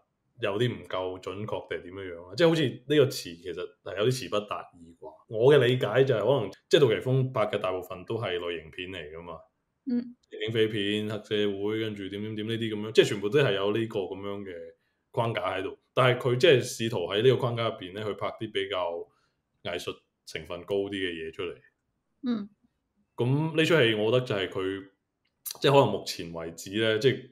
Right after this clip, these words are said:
Speaker 1: 嗰個，嗰種提煉嘅純度去到最高嘅一出啩。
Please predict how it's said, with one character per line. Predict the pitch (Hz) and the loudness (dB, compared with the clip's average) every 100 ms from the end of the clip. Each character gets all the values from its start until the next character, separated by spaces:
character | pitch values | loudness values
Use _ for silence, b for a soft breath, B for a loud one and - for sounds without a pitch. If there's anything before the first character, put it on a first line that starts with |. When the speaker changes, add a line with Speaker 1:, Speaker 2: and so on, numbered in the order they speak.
| _ | _
Speaker 1:
嗰 | - | -2
個， | 113 104 98 98 - _ _ - 135 | 2 2 2 -2 -8 _ _ 2 4
嗰 | |
種 | 143 156 151 | 6 2 -2
提 | |
煉 | - 87 92 92 95 | -6 -4 -4 -4 -4
嘅 | 104 101 | -4 -2
純 | 82 85 | -6 -4
度 | 92 90 | -4 0
去 | 95 | 0
到 | 92 | 0
最 | 98 92 | -2 -4
高 | 95 107 | -2 2
嘅 | 101 90 | 2 2
一 | 98 | -4
出 | 98 | -6
啩。 | - _ - 76 | -10 _ -10 -10